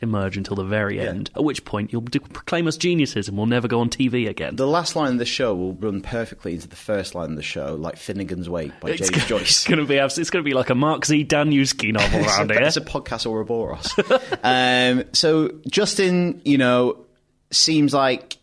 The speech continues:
Speaker 2: h-, the guy he thought was a f-, his father for a long time was a bit of a rotter, but he seems all right. I'm okay with Justin doing it.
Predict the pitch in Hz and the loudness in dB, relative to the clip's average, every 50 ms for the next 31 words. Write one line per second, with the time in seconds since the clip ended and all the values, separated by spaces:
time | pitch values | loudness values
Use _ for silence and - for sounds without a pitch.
0 | _ - - - 147 _ - 107 117 101 104 - 127 127 120 117 - 123 120 113 | _ -20 -14 -14 -14 _ -8 -8 -8 -6 -4 0 0 2 2 0 0 0 0 0
1 | 95 104 95 104 - - - _ - 101 95 - - - 107 101 95 95 - 104 | 0 -2 -4 -4 -8 -8 -16 _ -8 -8 -6 -6 -2 0 0 0 0 -2 -2 -2
2 | 95 92 92 95 - - 92 87 87 85 85 82 90 - 101 85 76 82 90 87 | -2 -2 -2 -2 -4 -4 -4 -2 -2 -2 -2 -4 -4 -4 -2 -2 -2 -2 -2 -2
3 | 87 82 80 - - 80 71 71 - - 98 85 101 - 139 135 120 101 117 104 | -2 -4 -4 -6 -6 -6 -6 -6 -6 -6 -4 -2 0 0 2 2 2 2 2 2
4 | 98 90 87 76 57 - 98 113 123 120 113 - 123 101 90 - 104 92 - - | 2 2 0 0 0 0 0 2 2 0 0 0 -2 -2 -2 -2 -4 -6 -6 -6
5 | 92 85 92 87 82 78 80 80 - | -6 -4 -2 -4 -4 -4 -6 -8 -8